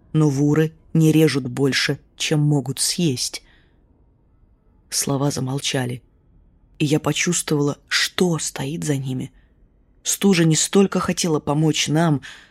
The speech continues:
на что я втайне надеялась с того самого момента, как впервые ощутила её присутствие в своём разуме, сколько ждала нашей помощи. Я попыталась ответить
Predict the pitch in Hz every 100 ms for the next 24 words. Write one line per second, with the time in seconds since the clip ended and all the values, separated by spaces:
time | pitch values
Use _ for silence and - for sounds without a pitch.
0 | _ 156 - 160 151 - 156 147 143 143
1 | 143 160 147 139 - - 143 147 156 147
2 | 135 135 135 147 160 139 131 139 - 160
3 | 156 151 139 - 147 - 151 143 139 143
4 | 143 - 156 - 156 143 - 151 143 160
5 | 143 131 117 - - - - - 165 156
6 | 151 143 - - - - - - - 139
7 | 143 156 165 - 143 147 160 - 135 -
8 | 160 190 - 214 208 - - - - -
9 | - - - - - - 160 156 139 151
10 | 165 147 - - 143 160 160 151